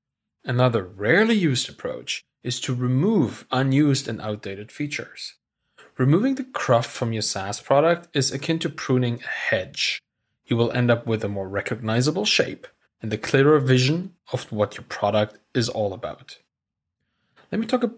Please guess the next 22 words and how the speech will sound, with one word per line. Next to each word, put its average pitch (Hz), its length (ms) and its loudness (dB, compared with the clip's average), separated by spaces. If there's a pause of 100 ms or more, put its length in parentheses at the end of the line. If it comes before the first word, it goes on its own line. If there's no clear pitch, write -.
maybe 131 400 4
a 117 60 4
bit 113 160 2
about 110 240 2
how - 200 0
customers - 760 -6
react 90 600 -10 (100)
when 113 120 0
you 107 100 -2
remove 101 320 -6
features, - 440 -12
'cause - 220 -6
that's - 420 -4 (320)
always 117 560 2
on 113 180 -8
everybody's 107 560 -4
mind 87 380 -14 (480)
when 107 140 -12
it 101 80 -14
comes 110 240 -10
to 110 100 -10
removing. 98 640 -14